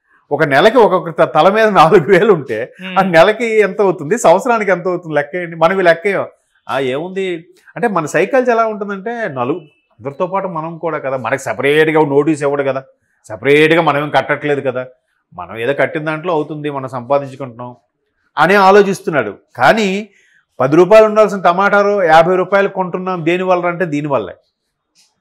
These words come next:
Speaker 1: ఆ, వంద రూపాయలు కొనుగోలు చేసి, కనీసం తొంభై రూపాయలకో, వంద రూపాయలకో కొనుగోలు చేసుకోవాల్సిన పెట్రోల్ని నూట పద్నాలుగు రూపాయలు కొనుక్కుంటున్నామంటే దీనివల్లే. So, ఇవన్నీ మనం డీప్గా అందులో ఆలోచించం.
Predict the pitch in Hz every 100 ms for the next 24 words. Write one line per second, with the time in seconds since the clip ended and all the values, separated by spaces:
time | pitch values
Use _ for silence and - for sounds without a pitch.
0 | _ _ 120 165 113 127 156 165 196 196
1 | 190 185 196 196 190 170 151 175 185 143
2 | 135 160 170 185 185 180 190 170 160 175
3 | 175 175 175 165 165 175 170 170 170 175
4 | 160 156 139 139 190 175 127 131 _ _
5 | _ - 131 170 170 160 180 180 175 185
6 | 208 202 185 185 190 185 185 160 165 180
7 | 151 - - _ _ _ _ 214 220 196
8 | 196 247 262 233 220 165 120 175 226 240
9 | 240 247 - 151 196 233 147 180 226 190
10 | 180 175